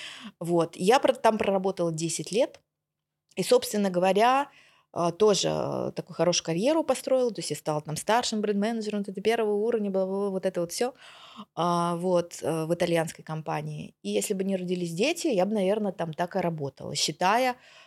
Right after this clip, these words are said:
что вот тот уровень — это прям предел всех мечтаний вообще, о котором можно мечтать.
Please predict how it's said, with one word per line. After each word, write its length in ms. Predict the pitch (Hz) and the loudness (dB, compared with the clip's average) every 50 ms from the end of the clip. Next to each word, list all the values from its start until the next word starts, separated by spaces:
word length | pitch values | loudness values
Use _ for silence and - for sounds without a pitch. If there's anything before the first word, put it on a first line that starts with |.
| _ _ | _ _
что 500 | - - - - - 185 180 180 170 160 | -4 -4 -4 -2 -2 0 0 2 2 2
вот 220 | 156 170 170 170 - | 0 -2 -4 -2 0
тот 200 | 170 165 170 190 | -2 0 0 0
уровень — 520 | 220 247 269 285 285 269 247 240 233 226 - | -2 0 2 2 2 2 2 2 0 0 0
это 260 | - 175 175 175 - 165 | 0 0 0 0 -2 -6
прям 360 | - 170 170 160 160 165 160 | -4 -2 -2 0 -2 -2 -4
предел 480 | - 165 165 156 143 - 170 180 185 | -6 -6 -8 -6 -4 -2 -2 -2 -2
всех 240 | 180 - - 151 - | -4 -6 -8 -8 -8
мечтаний 920 | 170 156 151 - - - 185 208 233 240 226 208 202 190 180 165 165 165 160 | -8 -8 -8 -8 -4 -2 -2 0 0 0 -2 -2 -2 -4 -6 -6 -8 -8 -10
вообще, 480 | 156 160 160 156 160 - - 170 175 | -10 -10 -12 -12 -10 -6 -2 -2 -2
о 120 | - - 165 | -2 -4 -6
котором 300 | - 151 - - 170 165 | -8 -8 -8 -8 -6 -6
можно 200 | 165 160 - - | -6 -8 -8 -10
мечтать. 400 | 151 147 - - - - 139 147 | -10 -10 -10 -10 -8 -8 -8 -8